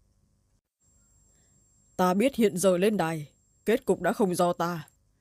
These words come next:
Ta đã không còn cơ hội toàn thân rút lui. Thậm chí, ta không mong có thể sống sót xuống đỉnh Nghi Thần, không có hy vọng có thể còn sống ra khỏi Sơn Tây. Nhưng Mộng Nhi, nàng cũng chưa chắc đã đứng bên phía thắng lợi.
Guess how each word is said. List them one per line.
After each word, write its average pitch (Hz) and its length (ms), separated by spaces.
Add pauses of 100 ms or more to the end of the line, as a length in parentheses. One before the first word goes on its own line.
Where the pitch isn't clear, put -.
(480)
Ta 175 140
đã 190 100
không 214 180
còn 175 160
cơ 208 120
hội 196 200
toàn 170 240
thân 190 180
rút 240 180
lui. 175 260 (640)
Thậm 190 200
chí, 202 320 (400)
ta 175 100
không 196 240
mong 202 160
có 240 100
thể 190 160
sống 180 180
sót 247 160
xuống 233 260
đỉnh 151 160
Nghi 208 140
Thần, 170 280 (520)
không 226 200
có 262 80
hy 220 180
vọng 165 180
có 220 120
thể 190 140
còn 170 180
sống 190 220
ra 240 120
khỏi 151 160
Sơn 185 240
Tây. 170 240 (1000)
Nhưng 196 280
Mộng 170 260
Nhi, 196 240 (400)
nàng 196 180
cũng 233 160
chưa 240 160
chắc 269 180
đã 208 100
đứng 208 180
bên 233 120
phía 196 180
thắng 214 240
lợi. 165 200